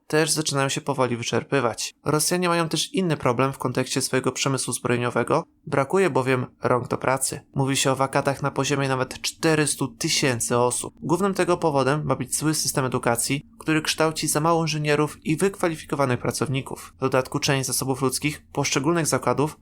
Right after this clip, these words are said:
albo została zmobilizowana do wojska, albo przeniesiona w okolice frontu, aby naprawiać tam popsute wozy. Zatem nawet jeśli sojusznik z Korei Północnej wyśle posiłki do fabryk, to może to być pomoc nieadekwatna, bo trudno zakładać, że jest to siła robocza na wysokim poziomie.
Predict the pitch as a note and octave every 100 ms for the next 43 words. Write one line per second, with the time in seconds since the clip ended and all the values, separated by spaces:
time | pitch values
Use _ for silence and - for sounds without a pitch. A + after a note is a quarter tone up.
0 | - C3+ D3 C#3+ - C#3 C3+ C3+ B2+ B2+
1 | C3+ C3 B2+ B2 A#2+ A2+ - C#3 - -
2 | E3+ E3 E3+ D#3 D#3 D#3 D#3 D3+ C3 B2
3 | - C3+ C3 C3 B2+ - D3+ D#3 F3 F3
4 | F3+ E3 D3+ - C#3+ C3+ F3 - - A#2
5 | B2 A#2+ A2 A2 _ - D3 E3 D3 -
6 | D3+ F3 E3+ D3+ - D3+ D3+ D#3 D#3 D3
7 | - C#3+ C3 C3 C3 B2 A#2+ - B2 C#3+
8 | - - C#3 E3+ - D3+ C3+ B2 B2+ B2+
9 | B2 - A#2+ C#3 D3+ - F3 F#3 F#3 F3+
10 | D#3+ D#3+ D#3+ D3 C#3+ C#3 C3+ B2+ - D3+
11 | D3 A#2 A2+ - D3+ D3 D#3+ D3+ C#3+ C3+
12 | C3 C3+ C3+ C3+ C3 C3 - C3+ C3+ D3
13 | D3 D3+ C3 - E3+ E3 D#3+ B2+ A#2 A2+
14 | A#2 B2+ A#2+